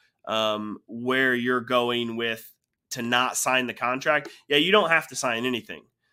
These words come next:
uh, but a judge is within their rights to order you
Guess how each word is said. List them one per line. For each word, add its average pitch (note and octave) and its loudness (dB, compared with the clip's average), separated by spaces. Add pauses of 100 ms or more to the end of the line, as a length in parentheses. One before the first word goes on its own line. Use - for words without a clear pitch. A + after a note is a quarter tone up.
(180)
uh, A#2 6 (100)
but C3 2
a B2 -2
judge C#3+ 4
is C3 -4 (340)
within C#3 0
their B2 0
rights B2+ -2 (100)
to A2+ -8
order C#3 -2
you A2+ -6